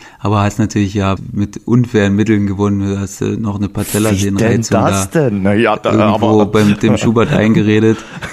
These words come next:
Speaker 1: und, äh, dann, äh, haben sie den Nübel reingestellt. Naja,
Speaker 2: Danke
Speaker 1: sei
Speaker 2: für
Speaker 1: es
Speaker 2: die
Speaker 1: drum. Ich
Speaker 2: Glückwünsche, Herr
Speaker 1: bin,
Speaker 2: Schuppan.
Speaker 1: bin manns genug anzuerkennen, dass du recht hattest.
Speaker 2: <laughs>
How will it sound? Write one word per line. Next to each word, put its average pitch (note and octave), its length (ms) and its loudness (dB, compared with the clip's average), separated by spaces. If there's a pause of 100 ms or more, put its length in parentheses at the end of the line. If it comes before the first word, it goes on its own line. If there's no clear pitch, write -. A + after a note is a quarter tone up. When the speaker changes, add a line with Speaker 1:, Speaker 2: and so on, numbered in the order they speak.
(140)
Speaker 1:
und, G#2 380 0
äh, G2+ 240 4
dann, G2+ 320 0
äh, G2 400 -4
haben G2+ 160 -4
sie G#2 100 0
den G2+ 140 0
Nübel G#2 240 2
reingestellt. G2 640 -6 (160)
Naja, G2+ 340 -4
Speaker 2:
Danke G2+ 240 -2
Speaker 1:
sei G#2 80 0
Speaker 2:
für G#2 60 2
Speaker 1:
es F#2+ 100 0
Speaker 2:
die - 80 -6
Speaker 1:
drum. G2+ 160 2
Ich G2 140 0
Speaker 2:
Glückwünsche, G#2 80 -2
Herr B2 100 2
Speaker 1:
bin, A#2 80 4
Speaker 2:
Schuppan. F#2+ 360 0 (560)
Speaker 1:
bin A#2+ 300 4
manns B2 300 0
genug A#2 420 2
anzuerkennen, G#2 640 -2
dass G2+ 160 -8
du G#2+ 100 -8
recht G2+ 300 -10
hattest. G2+ 420 -10
Speaker 2:
<laughs> - 60 -14